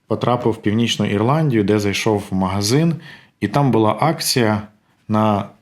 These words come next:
цей бурбон, і ціна була двадцять чотири євро. І я не зміг не взяти по такій класній ціні, і вирішив все-таки, окей, буду починати з Buffalo Trace, сорок відсотків, а потім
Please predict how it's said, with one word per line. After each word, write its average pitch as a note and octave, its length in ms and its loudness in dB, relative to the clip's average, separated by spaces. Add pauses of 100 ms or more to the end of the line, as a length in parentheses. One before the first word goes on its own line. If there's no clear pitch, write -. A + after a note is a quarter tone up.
(120)
цей A#2 200 0
бурбон, A#2 520 0 (840)
і G#2 120 0
ціна G#2+ 400 0
була G#2 360 -2
двадцять G#2 680 -4
чотири G2 640 -4 (360)
євро. F2 520 -4 (320)
І F#2 120 -6
я G#2 180 2
не G#2 140 0
зміг G2 480 -2 (260)
не F#2 180 -2
взяти A2+ 560 -2 (220)
по - 80 -10
такій - 220 -12
класній F2+ 400 -2
ціні, G#2+ 380 -2 (520)
і B2+ 120 2
вирішив A2 440 0
все-таки, F#2 480 -2
окей, F2 320 0
буду G2 260 0
починати F2+ 500 -2
з E2+ 60 -6
Buffalo F2+ 440 -2
Trace, C#3+ 440 0
сорок F#2 380 0
відсотків, C3+ 580 -2
а F#2 100 -4
потім A#2+ 460 0